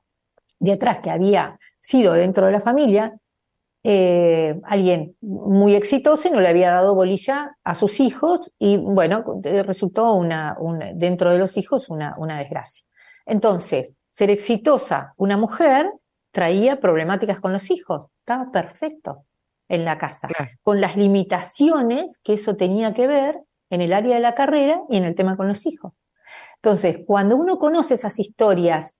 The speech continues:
Speaker 1: y empezás a verlo ahí, decís, "Momento, esto es de atrás, no es mío, esto no me pertenece, vamos a activarlo".
Speaker 2: Bien, ¿y las curas son siempre para reparar una situación o también se le dice curas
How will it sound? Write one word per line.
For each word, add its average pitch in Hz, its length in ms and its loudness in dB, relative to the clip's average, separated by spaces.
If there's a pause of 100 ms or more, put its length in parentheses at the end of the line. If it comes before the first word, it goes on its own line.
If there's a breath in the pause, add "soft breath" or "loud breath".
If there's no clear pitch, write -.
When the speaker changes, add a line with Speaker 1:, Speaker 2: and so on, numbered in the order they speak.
(120)
Speaker 1:
y 190 180 2
empezás 185 380 -4
a 262 120 2
verlo 226 360 4
ahí, 247 380 2
decís, - 480 -6
"Momento, 185 360 -2
esto 185 160 -10
es 190 80 -8
de 180 60 0
atrás, 147 360 -8 (180)
no 185 120 2
es 185 80 0
mío, 170 320 -2
esto 180 260 -6
no 208 240 0
me 247 120 -2
pertenece, 151 600 -8 (160)
vamos 196 240 -2
a 190 60 -6
activarlo". 135 500 -4 (280)
Speaker 2:
Bien, 190 320 0 (120)
¿y 277 100 0
las 294 180 -2
curas 440 360 2
son 302 280 0
siempre 285 440 -2
para 202 320 0
reparar 185 640 -2
una 226 240 -2
situación 254 840 -2 (400 loud breath)
o 240 140 2
también 247 420 0
se 269 160 -2
le 214 140 0
dice 226 360 -4
curas 269 400 0